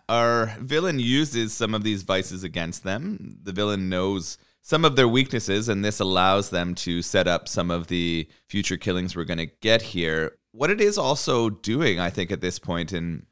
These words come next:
I thought this was interesting, was it's starting to show all of these critics in a very negative light, right? They're trying to build sympathy for our murderous character.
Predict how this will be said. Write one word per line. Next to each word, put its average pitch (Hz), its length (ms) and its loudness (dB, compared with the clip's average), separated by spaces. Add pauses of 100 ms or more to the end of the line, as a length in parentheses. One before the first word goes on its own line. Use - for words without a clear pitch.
(120)
I 98 80 -6
thought 104 200 2
this 90 160 -4
was 92 120 -6
interesting, 87 680 -4
was 82 560 -2 (440)
it's 131 160 0
starting 180 320 2
to 196 100 -2
show 117 440 6
all 110 260 6
of 104 100 4
these 104 200 0
critics 104 380 -2
in 95 120 -6
a 92 40 -4
very 95 240 0
negative 87 640 -2
light, 71 440 -8 (220)
right? 95 320 2
They're 107 120 4
trying 120 420 2
to 131 120 2
build 101 240 2
sympathy 92 680 -2
for 85 840 2
our 82 280 2
murderous 87 560 -2
character. 78 720 -6